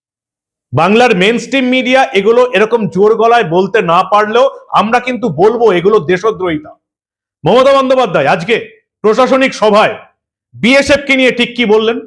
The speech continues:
আপনারা জানেন যে গত কয়েকদিন ধরেই এই অনুপ্রবেশকারী এবং জঙ্গিদের নিয়ে বিভিন্ন ঘটনা ঘটছে। আসাম পুলিশ আসছে মুর্শিদাবাদের হরিহরপাড়া থেকে ভয়ঙ্কর আল কায়দা জঙ্গি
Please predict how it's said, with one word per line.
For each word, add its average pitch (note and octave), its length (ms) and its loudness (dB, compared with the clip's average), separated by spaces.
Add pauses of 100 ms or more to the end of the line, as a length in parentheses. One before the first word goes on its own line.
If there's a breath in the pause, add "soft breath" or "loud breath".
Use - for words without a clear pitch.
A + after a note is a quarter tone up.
(640)
আপনারা A3+ 320 2
জানেন A3 380 2
যে A3+ 100 0 (120)
গত - 140 0 (160)
কয়েকদিন G#3+ 460 0
ধরেই A#3 320 0
এই G3+ 200 0
অনুপ্রবেশকারী A#3 840 0
এবং G3+ 200 2 (420 soft breath)
জঙ্গিদের A#3+ 540 0
নিয়ে B3+ 160 2
বিভিন্ন A#3 400 -2
ঘটনা F#3+ 340 0
ঘটছে। - 320 -4 (1160)
আসাম C4 340 2 (120)
পুলিশ B3 340 2
আসছে G#3 400 0 (160)
মুর্শিদাবাদের A#3 720 0 (300)
হরিহরপাড়া A#3+ 640 2
থেকে A#3 280 -2 (2000)
ভয়ঙ্কর C4+ 720 0 (380)
আল A#3+ 100 2 (120)
কায়দা C4 300 2
জঙ্গি G#3+ 420 -2